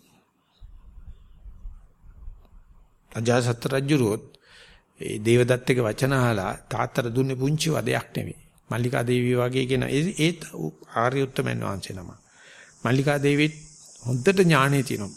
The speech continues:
බේරන්න බැරි වුණා. ඒ කරපු අකුසල කර්මයට කිව්වනම් තෝ අපාගත වෙනවයි කියලා කවදාකවත් තුන්වෙනි ධර්ම, පළවෙනි ධර්ම සංගායනාවට නායකත්වයේ දෙයිද?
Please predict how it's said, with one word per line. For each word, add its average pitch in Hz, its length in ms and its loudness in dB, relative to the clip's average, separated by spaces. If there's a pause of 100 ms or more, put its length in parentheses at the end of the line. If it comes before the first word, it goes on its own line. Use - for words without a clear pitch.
(100)
බේරන්න 139 400 2
බැරි 151 200 -4
වුණා. 156 240 -6 (960)
ඒ 151 180 6
කරපු 156 280 2
අකුසල 175 460 2
කර්මයට 139 640 -2 (520)
කිව්වනම් 185 640 2
තෝ 170 160 4
අපාගත 139 460 2
වෙනවයි 120 380 0
කියලා 113 280 -4
කවදාකවත් 143 800 0
තුන්වෙනි 131 320 -4
ධර්ම, 127 240 -2 (120)
පළවෙනි 123 360 0
ධර්ම 120 220 -2
සංගායනාවට 123 840 -4
නායකත්වයේ 117 580 -2
දෙයිද? 143 260 0